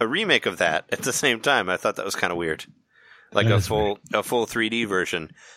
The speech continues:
Speaker 1: I guess kind of in the same style of the Secret of Mana remake. But if I'm not mistaken, didn't they say it was a Switch exclusive? I thought they said that in the,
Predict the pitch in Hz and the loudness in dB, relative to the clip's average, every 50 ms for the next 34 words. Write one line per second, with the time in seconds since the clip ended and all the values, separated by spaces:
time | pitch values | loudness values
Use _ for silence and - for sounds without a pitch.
0 | - - 127 120 131 127 - - - - 139 127 135 143 156 165 156 - - 160 | -2 0 2 2 2 0 0 -2 -2 0 2 2 2 2 0 -2 -2 -4 -6 -4
1 | 151 147 139 - - 147 147 143 131 - - 147 139 139 139 143 147 147 135 131 | -4 -2 -2 0 0 0 -2 -2 -4 -4 -2 0 2 2 2 2 0 -2 -4 -4
2 | 127 127 117 - - 139 - 147 127 123 113 107 107 110 131 151 170 170 170 - | -4 -4 -4 -4 -4 -4 -4 -2 -2 -2 -2 0 0 0 0 0 -2 -4 -4 -4
3 | 151 151 160 170 175 185 202 214 208 - - _ _ _ - - _ _ _ _ | -4 -4 -4 -2 -2 -4 -4 -4 -8 -12 -16 _ _ _ -20 -20 _ _ _ _
4 | _ _ _ _ _ - 131 127 117 - _ _ - 131 - 156 170 180 165 170 | _ _ _ _ _ 2 2 2 0 -2 _ _ -4 -2 0 0 0 2 2 2
5 | 175 165 143 135 123 - - - 156 175 - - 110 101 101 127 147 180 190 190 | 2 2 0 -4 -6 -4 0 0 0 0 0 -2 -4 -2 -4 -4 -4 -4 -4 -4
6 | 185 - 170 170 175 165 156 139 135 123 - - 123 127 - - - - - - | -2 0 0 0 0 -2 -2 -4 -4 -4 -2 -2 -2 -4 -4 -8 -10 -10 -8 -8
7 | - - - 90 87 87 - 101 98 - - - _ _ _ _ _ _ _ _ | -8 -8 -6 -6 -6 -4 -6 -6 -8 -8 -14 -20 _ _ _ _ _ _ _ _
8 | _ _ _ _ _ _ _ _ _ _ - - _ _ _ _ _ - - 113 | _ _ _ _ _ _ _ _ _ _ -20 -20 _ _ _ _ _ -6 -4 -2
9 | - 147 135 123 101 - - 107 90 85 85 80 82 - _ - 90 87 85 85 | -2 -2 -2 -2 -2 -2 -4 -4 -4 -2 -4 -4 -4 -8 _ -12 -10 -8 -8 -10
10 | 80 | -8